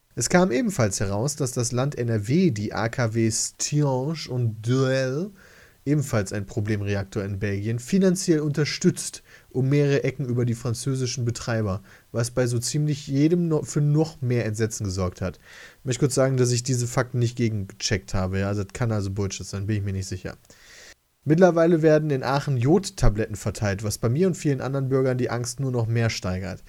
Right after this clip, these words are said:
Auch hier in Düsseldorf sehe ich hin und wieder Unterschriftenaktionen gegen und Warnhinweise <clears throat> über dieses A-, äh, diese A K Ws.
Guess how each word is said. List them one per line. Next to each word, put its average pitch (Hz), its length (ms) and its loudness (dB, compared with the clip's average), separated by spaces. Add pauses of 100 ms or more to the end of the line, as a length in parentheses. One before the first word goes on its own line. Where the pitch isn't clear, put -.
(220)
Auch 135 180 0
hier 147 140 4
in 135 100 2
Düsseldorf 127 440 2
sehe 117 220 0
ich 117 100 -4
hin 139 140 0
und 131 140 -4
wieder 127 180 0
Unterschriftenaktionen 120 1040 -4
gegen 131 440 -2 (540)
und 113 240 0
Warnhinweise 117 720 2
<clears throat> - 80 -4
über 135 280 4
dieses 113 360 -2
A-, 107 140 -2
äh, 110 340 -2
diese 110 280 -2
A 107 80 0
K 101 220 -4
Ws. 95 340 -4